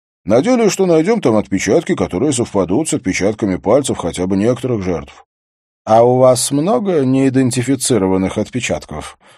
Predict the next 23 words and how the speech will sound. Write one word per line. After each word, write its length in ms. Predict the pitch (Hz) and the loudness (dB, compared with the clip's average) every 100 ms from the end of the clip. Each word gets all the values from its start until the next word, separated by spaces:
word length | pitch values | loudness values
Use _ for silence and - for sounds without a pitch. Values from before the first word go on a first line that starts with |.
| _ | _
спросил 540 | - 82 82 - 78 | -16 -10 -8 -8 -10
Бельман. 460 | 78 76 69 60 52 _ _ _ | -12 -12 -12 -14 -18 _ _ _
«В 120 | - | -18
том-то 320 | - 123 107 107 | -4 -4 0 0
и 80 | |
дело», — 400 | 98 131 151 147 143 _ | 2 2 2 2 -2 _
сказал 460 | - - 85 82 80 | -14 -8 -6 -6 -6
Бьерн 320 | 85 78 76 | -8 -8 -10
Хольм, 360 | - 131 113 | -6 -2 -2
по-прежнему 680 | 95 73 80 90 78 78 73 | -4 -10 -6 -6 -6 -10 -8
посмеиваясь. 720 | 87 87 90 76 69 57 - _ _ _ _ | -8 -6 -8 -10 -12 -14 -18 _ _ _ _
«К 80 | - | 0
Лейке 300 | 180 135 - | 2 2 -2
приходят 480 | 143 139 160 135 120 | -2 0 0 -2 -2
две 220 | 131 147 | 0 0
польки, 540 | 131 160 160 92 80 - - - _ | 2 0 0 -2 -8 -10 -20 -20 _
которые 400 | 107 101 107 98 | -4 0 0 2
убираются 640 | 95 107 127 110 90 98 | 2 2 2 2 0 -2
у 20 | |
него 260 | 98 98 90 | -2 0 0
раз 220 | 85 80 | -2 -4
в 40 | 95 | -2
неделю. 500 | 107 92 76 - | -2 -4 -8 -10